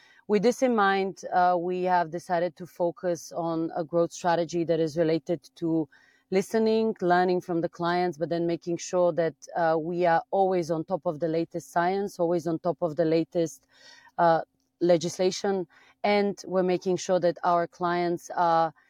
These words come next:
seeing themselves on this roadmap as someone that is either behind or advanced or working towards setting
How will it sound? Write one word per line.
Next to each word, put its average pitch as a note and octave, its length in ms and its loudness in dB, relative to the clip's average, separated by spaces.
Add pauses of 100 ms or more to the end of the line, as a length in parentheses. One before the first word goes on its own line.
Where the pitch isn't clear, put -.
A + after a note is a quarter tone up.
(140)
seeing G#3+ 400 0
themselves F3 500 2
on E3+ 140 0
this E3 180 -4
roadmap F3 480 0
as E3+ 140 -4
someone F3 400 -2
that D#3+ 160 -2
is D#3 320 -2
either F3+ 260 2
behind F3+ 720 -2
or E3 300 0
advanced F3+ 640 0
or E3+ 320 0 (300)
working F#3 420 2
towards E3+ 420 -2
setting F3 460 -4